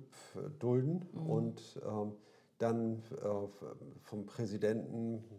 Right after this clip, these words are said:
Speaker 1: durchgeschoben werden sozusagen und gleich in Rechtsgeltung treten und dann vom Parlament, äh, nachbearbeitet werden können oder so. Und dafür gibt es ja dann auch, das sind dann ja auch rechtswirksame Formen, ne,
Speaker 2: Mhm.
Speaker 1: die dann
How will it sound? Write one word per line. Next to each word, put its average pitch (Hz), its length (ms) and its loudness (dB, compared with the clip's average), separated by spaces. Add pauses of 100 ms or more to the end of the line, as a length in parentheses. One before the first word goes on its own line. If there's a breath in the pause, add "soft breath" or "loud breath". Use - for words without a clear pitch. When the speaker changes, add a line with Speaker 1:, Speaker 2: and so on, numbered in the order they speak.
(340)
Speaker 1:
durchgeschoben 107 760 -2
werden 87 340 -4
sozusagen 92 680 -4
und 92 160 -8
gleich 104 280 -4
in 92 120 -6
Rechtsgeltung 104 720 -4
treten 101 420 -4
und 95 160 -4
dann 101 240 -2 (380 loud breath)
vom 98 220 -2
Parlament, 101 680 0
äh, 95 440 -6
nachbearbeitet 95 880 -4
werden 85 280 -2
können 90 380 -8
oder 82 240 -8
so. 110 120 -10
Und - 180 -8
dafür 92 320 -10
gibt - 200 -6
es - 120 -4
ja 107 140 4
dann 101 180 2
auch, - 300 4 (320 loud breath)
das - 160 -4
sind 123 160 2
dann 131 160 8
ja 113 120 4
auch 123 380 8
rechtswirksame 98 760 -4
Formen, 87 460 -6 (140)
ne, 92 80 -8
Speaker 2:
Mhm. 160 280 -6
Speaker 1:
die 110 120 -4
dann 95 220 -8